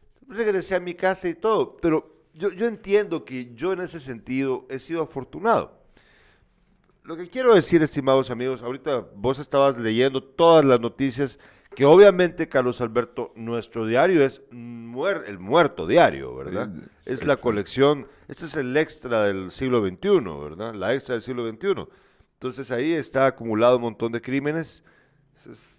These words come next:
Speaker 1: inevitable, porque no estamos negando aquí que hayan crímenes en nuestro país, pero la verdad es que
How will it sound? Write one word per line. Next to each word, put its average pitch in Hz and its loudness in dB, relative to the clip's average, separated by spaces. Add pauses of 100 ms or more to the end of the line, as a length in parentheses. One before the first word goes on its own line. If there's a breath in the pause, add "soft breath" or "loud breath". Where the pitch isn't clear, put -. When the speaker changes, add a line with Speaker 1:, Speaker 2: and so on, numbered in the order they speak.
(440)
Speaker 1:
inevitable, 113 0
porque 98 -14
no 117 -6
estamos 160 -2
negando 156 2
aquí 185 -8
que 110 -10
hayan 98 -6
crímenes 107 -12
en 90 -16
nuestro 87 -16
país, 160 -10 (880 soft breath)
pero 123 0
la 110 -4
verdad 110 -2
es 151 -6
que 123 -8